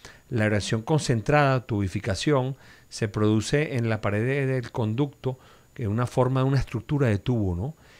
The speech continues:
Y dentro del suelo se produce un tubo que se genera desde la parte exterior hacia adentro debido al efecto Argo. Esto es un, es un fenómeno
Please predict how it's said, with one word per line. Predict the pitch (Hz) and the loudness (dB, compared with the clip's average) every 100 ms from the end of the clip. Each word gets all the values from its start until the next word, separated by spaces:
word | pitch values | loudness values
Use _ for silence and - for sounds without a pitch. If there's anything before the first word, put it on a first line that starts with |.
| - | -14
Y | - 110 | -2 0
dentro | 113 117 120 135 | 2 0 0 2
del | 135 | 2
suelo | 123 156 143 147 | 2 2 4 2
se | - | -2
produce | 113 110 110 107 123 139 - | -2 2 2 2 0 -2 -6
un | 196 123 117 | -8 -4 -2
tubo | 139 131 113 | 0 2 2
que | 110 | 0
se | 107 101 | -4 -2
genera | 98 107 113 107 | -2 0 0 0
desde | 98 92 | -2 -2
la | 95 87 | -4 -4
parte | 92 - | -6 -4
exterior | 117 - 113 127 107 | -8 -4 0 2 2
hacia | 85 95 | 0 -2
adentro | 123 143 - 143 - - - - | 0 -2 -2 -6 -8 -20 -20 -8
debido | 101 98 101 | 0 2 4
al | 120 | 2
efecto | 113 - 95 - 92 | 0 -2 -6 -2 -2
Argo. | 80 73 71 _ _ _ - _ _ | -2 -6 -16 _ _ _ -20 _ _
Esto | - 101 - 127 127 123 120 | -6 -4 0 2 2 0 -2
es | 113 | -4
un, | 120 120 147 | -4 -6 -6
es | 110 | -4
un | 117 120 117 117 113 117 _ | -2 -2 -4 -4 -4 -6 _
fenómeno | - 110 123 135 131 151 | -6 -2 0 0 -2 -4